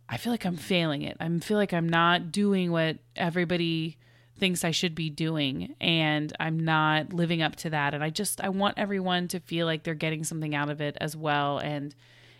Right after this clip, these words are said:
now it's sort of spiraling out of control. I'm totally just rambling right now and venting to you guys. I hope you don't mind. <laughs> <laughs> Hope you don't, hope you don't mind, but, uh, maybe rather than blog about it, I'll podcast about it.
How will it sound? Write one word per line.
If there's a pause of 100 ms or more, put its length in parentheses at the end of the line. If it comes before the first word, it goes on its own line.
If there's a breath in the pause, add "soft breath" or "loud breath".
(100)
now
it's (160)
sort
of
spiraling
out
of
control.
I'm
totally
just
rambling
right
now
and
venting
to
you
guys.
I
hope
you
don't
mind.
<laughs> (300)
<laughs>
Hope
you
don't, (520 loud breath)
hope
you
don't
mind,
but,
uh,
maybe
rather
than
blog
about
it,
I'll
podcast
about
it.